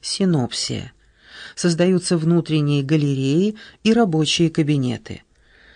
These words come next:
Непонятно, кому всё это мешало. Но с падением Рима представления о функциональных пространствах жилого дома были надолго забыты. В замках даже очень богатых сеньоров одиннадцатого,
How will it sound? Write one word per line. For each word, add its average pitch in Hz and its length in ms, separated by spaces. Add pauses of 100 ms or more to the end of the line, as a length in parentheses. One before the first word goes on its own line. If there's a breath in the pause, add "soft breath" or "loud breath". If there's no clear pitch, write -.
(480 soft breath)
Непонятно, 302 760
кому 226 420
всё 214 400
это 160 280
мешало. 123 640 (1160 loud breath)
Но 190 520
с - 200
падением 175 680
Рима 196 360
представления 160 800
о - 20
функциональных 156 760
пространствах 147 680
жилого 147 380
дома 247 300
были 226 240
надолго 170 500
забыты. 131 600 (480 loud breath)
В - 40
замках 196 480
даже 147 300
очень 156 300
богатых 143 520
сеньоров 147 640
одиннадцатого, 170 760